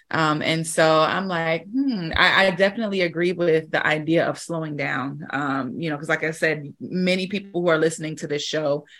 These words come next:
they're busy women. They are, they have families, they have ministries, they have businesses, they have organizations, they have themselves, they have friendships, they have, you know, all these different things. And you're right, we get caught up in this pace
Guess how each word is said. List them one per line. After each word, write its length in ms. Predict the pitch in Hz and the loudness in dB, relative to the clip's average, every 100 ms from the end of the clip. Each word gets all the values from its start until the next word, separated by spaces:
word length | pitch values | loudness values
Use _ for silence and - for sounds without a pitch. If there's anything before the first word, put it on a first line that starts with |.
| - | 0
they're 180 | 175 165 | 2 4
busy 520 | 165 156 147 123 - | 4 2 0 -6 -8
women. 580 | 98 127 - 123 135 139 | -8 -8 -10 -12 -10 -4
They 300 | 143 143 135 | -2 0 0
are, 340 | 131 151 147 | 2 4 2
they 140 | 139 160 | 0 0
have 280 | 151 151 - | 2 0 -2
families, 480 | 135 120 117 135 | -4 -4 -6 -6
they 140 | 147 147 | -4 -2
have 200 | 151 151 | -2 -2
ministries, 640 | 147 139 135 139 113 135 | -4 -4 -4 -8 -8 -6
they 140 | 135 147 | -6 -4
have 380 | 156 147 143 139 _ _ - | -2 0 0 -4 _ _ 0
businesses, 640 | 175 156 147 - 131 123 127 | 2 2 -2 -2 -2 -2 -2
they 180 | 139 | -2
have 420 | 147 156 156 151 147 | 0 6 6 6 2
organizations, 840 | 151 156 151 156 151 147 127 123 | -2 -2 -2 -2 -2 -4 -6 -4
they 140 | 139 | -4
have 380 | 147 151 151 147 - - - | 0 4 4 2 -4 -14 4
themselves, 760 | 202 208 202 247 190 135 147 | 6 6 6 8 8 6 2
they 140 | 151 170 | 0 2
have 380 | 175 160 175 - | 4 4 4 2
friendships, 500 | 214 214 202 143 127 | 4 4 2 0 -2
they 120 | 127 | 0
have, 220 | 160 175 - | 2 2 0
you 160 | - 226 | -2 0
know, 120 | 165 | 2
all 200 | - 185 | 2 2
these 220 | 202 196 | 2 -2
different 340 | 190 160 147 156 | -4 -6 -6 -6
things. 380 | 170 165 151 - - - - _ | -4 -4 -8 -12 -20 -20 -20 _
And 580 | 175 175 170 156 160 - - | 2 4 4 2 -2 -6 0
you're 200 | 170 165 | 2 2
right, 320 | 160 170 160 | 4 4 4
we 100 | 170 | 2
get 200 | 202 - | 2 0
caught 220 | - 185 | -4 -4
up 100 | 170 | -2
in 100 | 170 | -2
this 180 | 143 - | -4 -6
pace 600 | - 185 160 - - | -4 -2 -2 -6 -12